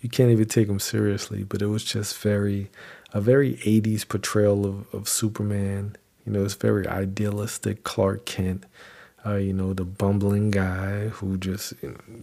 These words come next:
takes his, takes his shirt off and he turns into, you know, just, uh, the hero of all of our dreams. Um, and just, eh, once again, you know, have you ever seen the tagline, you know, "You get to see a grown man fly. Have you ever seen a man fly?"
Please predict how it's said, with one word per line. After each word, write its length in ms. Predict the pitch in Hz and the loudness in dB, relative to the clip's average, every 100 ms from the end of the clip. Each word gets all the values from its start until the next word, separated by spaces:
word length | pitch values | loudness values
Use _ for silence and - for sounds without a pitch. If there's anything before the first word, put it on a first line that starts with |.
| - | -12
takes 340 | - 87 98 - | -4 -4 -4 -6
his, 300 | 95 95 - _ _ | -8 -10 -14 _ _
takes 280 | - 87 - | -4 -4 -4
his 100 | 104 | -8
shirt 280 | - 113 110 | 0 2 2
off 220 | 104 - | 0 -2
and 100 | 92 | -8
he 60 | |
turns 400 | 98 - - 92 | -8 -8 -6 -8
into, 360 | 92 95 - 101 | -8 -10 -6 -6
you 160 | 95 95 | -6 -6
know, 280 | 92 90 | -8 -8
just, 400 | 92 - 98 - - - - - - - _ _ - | -10 -8 -10 -10 -16 -20 -20 -20 -20 -20 _ _ -6
uh, 160 | 101 | -2
the 120 | 98 | -2
hero 540 | 95 - 110 110 110 104 | 0 4 6 6 6 6
of 160 | 95 | 2
all 220 | 104 107 104 | 2 4 2
of 80 | |
our 160 | 101 101 | 2 0
dreams. 640 | 98 107 107 104 98 - - _ - _ _ | 0 -2 0 -2 -6 -10 -16 _ -20 _ _
Um, 180 | 98 101 | -4 -2
and 160 | 101 104 | -2 0
just, 400 | 117 110 - - _ - | 0 0 -6 -14 _ -12
eh, 120 | 104 95 | -10 -8
once 320 | 98 107 - | -6 -6 -6
again, 360 | 110 113 117 101 | -4 -2 0 0
you 100 | 98 | -4
know, 140 | 98 | -4
have 200 | 101 98 | -4 -2
you 80 | 104 | 0
ever 160 | 101 | 0
seen 280 | 104 - 104 | -4 -4 -4
the 180 | 98 98 | -2 -4
tagline, 800 | 101 - 110 107 107 101 98 98 | -4 0 0 2 0 -2 -2 -2
you 80 | 98 | -4
know, 300 | 98 98 104 | -6 -6 -8
"You 280 | 98 95 104 | -10 -8 -8
get 260 | 113 117 117 | -2 -2 -2
to 100 | - | -8
see 240 | - 113 | -2 -2
a 80 | 101 | -2
grown 340 | 104 110 110 | -2 -2 0
man 200 | 110 110 | 0 -2
fly. 460 | 117 113 113 101 95 | -4 -4 -2 -2 -4
Have 180 | 98 98 | -6 -4
you 120 | 101 | -4
ever 140 | 101 | -4
seen 240 | 110 - 107 | -4 -4 -4
a 60 | |
man 240 | 110 107 110 | -2 -4 -6
fly?" 540 | - 110 107 110 117 | -4 -4 -2 -4 -6